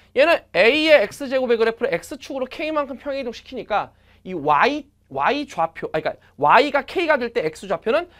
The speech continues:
로그 A의 X의 그래프를 얘가 X축으로 K만큼 평행이동시켰으니까 Y축으로 K만큼 평행이동을 하게 되겠다라는 거.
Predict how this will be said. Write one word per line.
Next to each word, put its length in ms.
로그 460
A의 260
X의 340
그래프를 340
얘가 220
X축으로 560
K만큼 460
평행이동시켰으니까 840
Y축으로 600
K만큼 560
평행이동을 800
하게 420
되겠다라는 720
거. 100